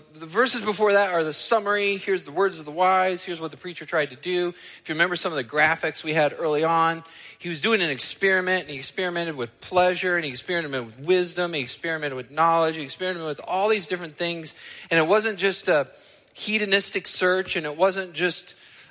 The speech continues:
a, a pessimistic search, but instead it was an intentional, disciplined,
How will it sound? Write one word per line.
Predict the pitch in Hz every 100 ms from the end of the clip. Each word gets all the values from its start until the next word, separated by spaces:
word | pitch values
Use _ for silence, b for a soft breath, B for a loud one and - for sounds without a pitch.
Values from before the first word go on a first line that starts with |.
| -
a, |
a | 151 131 110 127 143 123 123
pessimistic | - 220 - 208 180 - 160
search, | - 170 165 -
but |
instead | 160 147 196
it | 185
was | 151
an | 156
intentional, | 143 - 233 220 220 214 208
disciplined, | 160 202 - 202 202 190 185